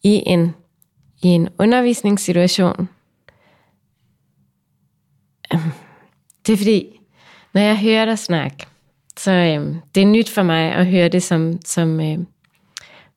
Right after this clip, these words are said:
kolonisering eller afkolonisering, øh, i forhold til, for mig handler det mere om, om, altså, at være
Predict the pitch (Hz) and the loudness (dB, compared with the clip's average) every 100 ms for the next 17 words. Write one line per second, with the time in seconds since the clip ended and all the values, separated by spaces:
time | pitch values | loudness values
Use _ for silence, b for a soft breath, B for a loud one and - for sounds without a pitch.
0 | - - 190 185 180 175 - 202 - 185 | -6 2 4 4 4 0 -2 -2 -2 -2
1 | 190 185 185 170 160 175 175 175 202 175 | -2 -4 -2 0 0 -2 -2 -4 -4 -2
2 | 170 165 170 - - _ - 180 - 156 | -2 -2 -6 -10 -20 _ -6 -4 -2 -4
3 | 185 b b b b b 180 175 160 - | -8 b b b b b 2 2 0 -4
4 | - 170 185 180 160 - - 180 165 - | -4 -2 0 2 0 -4 -4 -4 -2 0
5 | 175 175 190 - 190 175 160 165 170 170 | 0 2 0 0 2 2 0 0 2 0
6 | 160 156 - 147 147 165 _ _ _ _ | -2 -6 -10 -8 -10 -12 _ _ _ _
7 | _ _ b b b 160 - 160 156 156 | _ _ b b b -10 -8 -6 -6 -4
8 | 160 156 | -4 -6